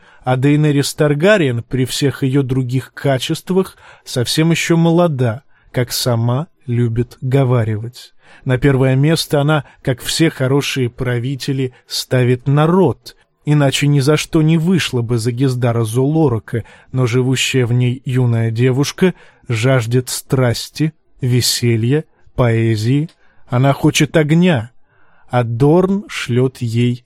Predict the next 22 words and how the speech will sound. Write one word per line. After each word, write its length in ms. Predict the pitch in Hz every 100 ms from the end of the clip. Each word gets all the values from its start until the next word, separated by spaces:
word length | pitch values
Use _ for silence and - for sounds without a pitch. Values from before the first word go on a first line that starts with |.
| -
землицу. 920 | 123 117 135 123 113 107 - - 120 - - - - - - -
Из 180 | 127
земли 340 | 117 151 185 202
можно 360 | 190 160 170
сделать 440 | 143 147 175 160 -
примочку 640 | - 139 147 165 - -
от 140 | 143 127
лихорадки. 800 | 123 - 123 107 - _ 110 107 _ _
В 100 | 131
нее 260 | 135 139 156
можно 320 | 147 123 127
бросить 480 | 117 123 - 113 -
семя 640 | - - 135 170 165 151 - -
и 100 | 127
вырастить 560 | 120 123 113 - 120 -
урожай. 640 | 117 113 107 123 147 139 _ _ _ _ _ -
Земля 420 | 117 113 120 165
питает 480 | 180 139 - 135 120
человека, 800 | - - 113 110 113 151 - 139 - _ -
а 120 | 120
огонь 380 | 113 120 160 175 -
пожирает. 840 | 151 160 185 151 107 160 _